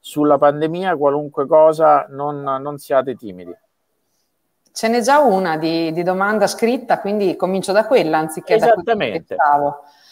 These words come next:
Speaker 2: Eh, qua c'è Matteo che chiede: le raccolte di tutti i dati sulle abitudini delle persone sono sempre lecite e morali o vengono anche fatte contro la volontà degli individui?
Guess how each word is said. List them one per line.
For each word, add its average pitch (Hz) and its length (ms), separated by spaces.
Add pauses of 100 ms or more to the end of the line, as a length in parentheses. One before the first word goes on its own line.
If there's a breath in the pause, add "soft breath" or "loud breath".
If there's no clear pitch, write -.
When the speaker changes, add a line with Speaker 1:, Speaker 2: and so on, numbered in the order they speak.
(300 soft breath)
Speaker 2:
Eh, 170 760
qua 277 360
c'è 240 420
Matteo 240 760
che 226 180
chiede: 226 720
le 190 180
raccolte 240 480
di 208 140
tutti 240 260
i 202 60
dati 220 340
sulle 202 220
abitudini 220 480
delle 180 200
persone 262 800 (360 soft breath)
sono 214 260
sempre 254 440
lecite 214 640
e 196 120
morali 196 720
o 202 80
vengono 220 380
anche 226 260
fatte 220 420
contro 240 460
la 196 80
volontà 185 440
degli 202 200
individui? 151 760